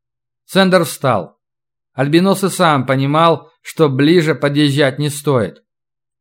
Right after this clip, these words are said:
«А как местные в дом попадают?» спросил белорус. «Основание вон как высоко!» «По лестницам,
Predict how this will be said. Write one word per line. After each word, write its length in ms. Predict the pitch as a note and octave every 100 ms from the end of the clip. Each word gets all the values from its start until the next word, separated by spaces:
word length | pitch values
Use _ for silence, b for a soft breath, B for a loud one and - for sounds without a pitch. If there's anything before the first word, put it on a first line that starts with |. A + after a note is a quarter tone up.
| _
«А 300 | B3+ C4 B3+
как 320 | - D4+ - G#3
местные 520 | A3 A#3 - A#3+ A3+
в 80 | G3
дом 240 | A3+ D#3
попадают?» 720 | F3+ G3 F#3 E3+ D3 D3 - _ _
спросил 480 | - - D3 C#3+ D3+
белорус. 540 | C#3+ C#3+ C#3 C#3 C3 - _ _ _ _
«Основание 840 | F3 F#3 A#3+ B3 C4+ A3+ G#3 G3 F3+
вон 440 | F3+ B3 C#4 A#3+
как 220 | A#3 G3
высоко!» 760 | G#3+ A3 A#3 A3 F3 C3 - _ _ _ _ _ _ _ _ -
«По 100 | D#3
лестницам, 680 | F3 D#3 C#3 A#2 - E2+